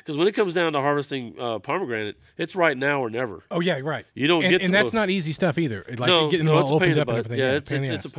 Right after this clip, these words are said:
Speaker 1: pain, dude. It's,
Speaker 2: Mm.
Speaker 1: it's, you, you're actually, next year I'm not doing this, you know?
Speaker 2: <laughs> And you
Speaker 1: Yeah.
Speaker 2: do it anyway.
Speaker 1: Yeah. And so then my,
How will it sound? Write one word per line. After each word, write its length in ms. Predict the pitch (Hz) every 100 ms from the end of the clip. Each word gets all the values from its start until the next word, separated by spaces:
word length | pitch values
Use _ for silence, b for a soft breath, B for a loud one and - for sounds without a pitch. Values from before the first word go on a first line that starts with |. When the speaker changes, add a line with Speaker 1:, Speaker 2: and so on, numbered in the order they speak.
| 117
Speaker 1:
pain, 120 | 104
dude. 180 | 107 110
It's, 300 | 117 113 -
Speaker 2:
Mm. 60 |
Speaker 1:
it's, 320 | 131 - - 131
you, 160 | 131 - B B
you're 200 | - 143
actually, 480 | 160 165 160 139 123 -
next 300 | 135 143 -
year 100 | 147
I'm 120 | 127
not 160 | 120 107
doing 220 | 127 123
this, 260 | 101 92 -
you 80 | 123
know? 140 | 120 123
Speaker 2:
<laughs> 40 | B B B B
And 120 | 139
you 60 | 143
Speaker 1:
Yeah. 1000 | 147 - 294 127 117 131 95 - 226 220
Speaker 2:
do 140 | 220
it 60 | 220
anyway. 300 | 226 151 107
Speaker 1:
Yeah. 220 | 113 101 - B B
And 160 | 127 208
so 180 | 151
then 140 | 135 139
my, 160 | 123